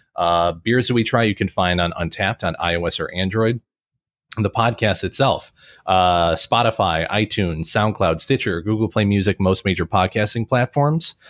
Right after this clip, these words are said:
Uh, so review us, share us, like us through all of those fun things. Uh, and then we are partnered with, uh, Predict It, which is a, uh,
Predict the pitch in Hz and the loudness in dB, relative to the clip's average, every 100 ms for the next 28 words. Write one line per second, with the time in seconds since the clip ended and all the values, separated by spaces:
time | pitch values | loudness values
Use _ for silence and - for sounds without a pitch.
0 | - - 92 85 85 92 80 76 85 107 | -14 -2 2 2 2 0 0 -2 -2 0
1 | 98 90 - - - 101 92 90 - - | 2 2 -2 -8 -2 2 2 2 -2 -8
2 | 87 85 85 82 - 87 73 82 80 76 | -2 -2 -2 -6 -6 -6 -2 -2 -2 -4
3 | 85 - 98 95 110 107 139 - - - | -4 -4 -4 -2 -2 -2 -4 -10 -16 -20
4 | - - 95 104 104 107 - 107 101 107 | -20 -6 0 2 4 2 2 0 2 4
5 | 107 104 123 127 - 127 117 117 123 - | 2 2 2 2 2 0 0 0 -2 0
6 | 123 120 117 123 208 - - - 95 107 | 0 2 2 0 0 -2 -6 -4 -4 -2
7 | 92 101 92 90 87 82 82 80 78 | -2 0 2 2 2 4 4 2 0